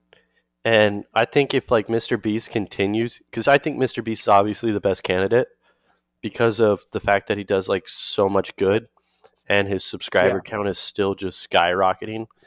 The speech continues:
Speaker 1: I think he might have just passed PewDiePie or something, didn't he?
Speaker 2: I think he has more than PewDiePie by a mile,
Speaker 1: Does
Speaker 2: dude.
Speaker 1: he?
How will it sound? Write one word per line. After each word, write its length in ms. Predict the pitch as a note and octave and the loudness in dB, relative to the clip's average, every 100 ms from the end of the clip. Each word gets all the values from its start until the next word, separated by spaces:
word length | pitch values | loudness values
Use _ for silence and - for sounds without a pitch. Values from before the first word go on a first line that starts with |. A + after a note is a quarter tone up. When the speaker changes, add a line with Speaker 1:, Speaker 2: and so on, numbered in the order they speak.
| _ - | _ -10
Speaker 1:
I 80 | |
think 240 | - C#3+ E3+ | -2 -2 0
he 80 | B2+ | 0
might 200 | G2 F#2 | 0 0
have 60 | |
just 120 | F2+ - | -4 -6
passed 300 | G2 F#2+ - | -6 -6 -8
PewDiePie 580 | G#2+ A2 A#2+ F2 E2 | -8 -8 -6 -4 -4
or 40 | E2 | -6
something, 360 | - E2 F2+ | -8 -10 -10
didn't 200 | E2+ F2 | -10 -8
he? 160 | G#2 B2+ _ _ _ _ _ _ _ _ _ _ _ - | -8 -8 _ _ _ _ _ _ _ _ _ _ _ -16
Speaker 2:
I 80 | |
think 200 | A2 D3 | -10 -10
he 60 | F#2 | -10
has 180 | G#2 F#2+ | -10 -10
more 200 | G#2 G#2 | -8 -8
than 100 | F#2 | -10
PewDiePie 420 | G#2 F#2+ G#2 F#2+ | -14 -14 -12 -12
by 160 | F#2 F2+ | -12 -14
a 40 | |
mile, 400 | F#2 F#2+ G2 F#2 | -12 -12 -10 -8
Speaker 1:
Does 260 | F2+ G#2 A#2 | 0 0 0
Speaker 2:
dude. 80 | |
Speaker 1:
he? 80 | C3+ | -4